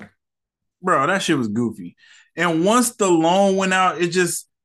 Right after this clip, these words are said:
you know, sorry, I had a flop. Once Stallone went out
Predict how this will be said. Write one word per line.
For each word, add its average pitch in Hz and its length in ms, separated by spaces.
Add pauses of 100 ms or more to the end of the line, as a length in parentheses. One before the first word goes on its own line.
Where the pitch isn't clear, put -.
(180)
you 175 120
know, 170 320 (4000)
sorry, 98 320
I 92 100
had 92 80
a 90 60
flop. 95 300
Once 220 240
Stallone 208 560
went 220 160
out 220 320